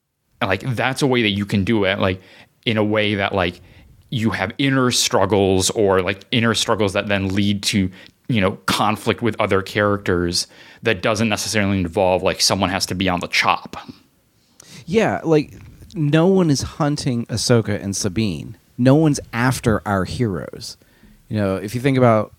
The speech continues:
Speaker 2: something, you know, Brandon's death equals stakes or, you know, threat or fear of, of safety is kinda what raises the stakes.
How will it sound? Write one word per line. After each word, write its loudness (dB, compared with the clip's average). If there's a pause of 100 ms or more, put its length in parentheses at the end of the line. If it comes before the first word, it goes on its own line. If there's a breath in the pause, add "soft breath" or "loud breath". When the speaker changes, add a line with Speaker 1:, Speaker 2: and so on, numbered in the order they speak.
(420)
Speaker 2:
something, 0
you 4
know, 2
Brandon's 0
death 0 (100)
equals 2
stakes 2
or, 2
you 2
know, 0
threat -2
or -6
fear 0 (520 loud breath)
of, 0
of -6
safety 0
is -4
kinda -2
what -2
raises -2
the -2
stakes. 0